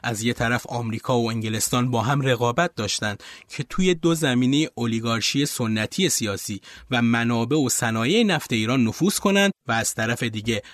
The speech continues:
افکار عمومی انتظار داشتند صنایع نفت از هر قدرت برون مرزی مستقل باشه. بنابراین مجلس شانزدهم شورای ملی با رهبری دکتر مصدق لایحه گس گلشاییان رو رد کرد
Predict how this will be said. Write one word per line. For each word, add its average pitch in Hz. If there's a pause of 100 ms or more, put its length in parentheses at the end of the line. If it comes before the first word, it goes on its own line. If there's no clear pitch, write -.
(160)
افکار 131
عمومی 117
انتظار 117
داشتند 143 (180)
صنایع 113
نفت 123
از 113
هر 156 (120)
قدرت 127
برون 107
مرزی 107
مستقل 101
باشه. - (280)
بنابراین 104 (260)
مجلس 113
شانزدهم 110
شورای 107
ملی 104 (240)
با 120
رهبری 127
دکتر 117
مصدق 107 (280)
لایحه 107
گس 113
گلشاییان 107
رو 104
رد 135
کرد 208